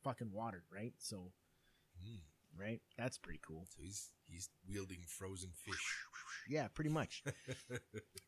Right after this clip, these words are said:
Speaker 1: And fucking, what's his, uh, uh, Aquaman, one of Aquaman's main enemies is pretty cool. Black Manta was always a cool character.
Speaker 2: Oh, yeah. Black Manta's a pretty neat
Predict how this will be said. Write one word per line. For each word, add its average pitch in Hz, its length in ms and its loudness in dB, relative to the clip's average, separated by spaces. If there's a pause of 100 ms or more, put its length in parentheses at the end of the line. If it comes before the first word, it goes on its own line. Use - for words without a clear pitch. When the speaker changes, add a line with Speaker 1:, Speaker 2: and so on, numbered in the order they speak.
(300)
Speaker 1:
And 185 300 12
fucking, 226 380 10
what's 220 200 10
his, 185 200 6
uh, 151 360 12 (220)
uh, 123 440 6 (140)
Aquaman, 175 400 8
one 156 140 6
of 160 80 6
Aquaman's 156 500 6
main 143 200 4
enemies 127 380 4
is 107 100 -2
pretty 104 280 -4
cool. 110 200 0
Black 123 260 2
Manta 110 320 0
was 95 160 -2
always 95 220 0
a - 40 -6
cool 80 240 -6
character. 131 260 2
Speaker 2:
Oh, - 20 4
yeah. 104 260 6 (140)
Black 117 200 -2
Manta's 101 440 -2
a - 80 -20
pretty 80 240 4
neat 78 140 -10